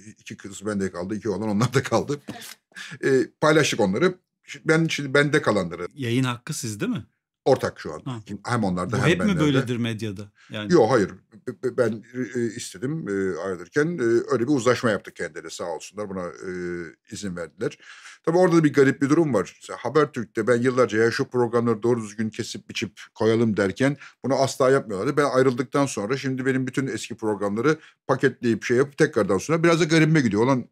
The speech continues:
Speaker 1: yani niye yapıyorsunuz ki bunu? Yani bunca yılda yapmadınız, şimdi niye? Yani daha doğrusu ya bana mı rakip olmak istiyor koca, e, Habertürk, e, diyorum. Belki de öyle olmak istiyor, onu da bilmiyorum. Neyse, onları alıp işte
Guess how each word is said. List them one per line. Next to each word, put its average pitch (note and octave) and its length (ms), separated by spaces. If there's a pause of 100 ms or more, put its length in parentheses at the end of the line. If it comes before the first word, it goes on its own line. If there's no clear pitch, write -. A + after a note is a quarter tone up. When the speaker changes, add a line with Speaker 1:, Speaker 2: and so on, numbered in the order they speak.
(180)
Speaker 1:
yani G#2 220
niye B2 120
yapıyorsunuz B2 380
ki C3+ 60
bunu? G#2+ 80
Yani F#2+ 140
bunca A#2 220
yılda G#2+ 160
yapmadınız, A2+ 320
şimdi A2+ 260
niye? F#2 180 (220)
Yani A#2+ 240 (100)
daha D#3 160
doğrusu C3 220 (220)
ya A2+ 160
bana D3 200
mı F3 100
rakip A2+ 260
olmak F2+ 280
istiyor - 260
koca, G#2+ 240
e, F#2+ 120
Habertürk, G#2+ 720
e, G2+ 40 (720)
diyorum. A#2+ 300 (420)
Belki C3+ 220
de D#3+ 40
öyle C#3 120
olmak F#2+ 200
istiyor, F#2 200
onu G#2+ 100
da G2+ 100
bilmiyorum. A2 400 (280)
Neyse, G#3 400 (280)
onları F3 320
alıp D#3+ 280
işte A#2 340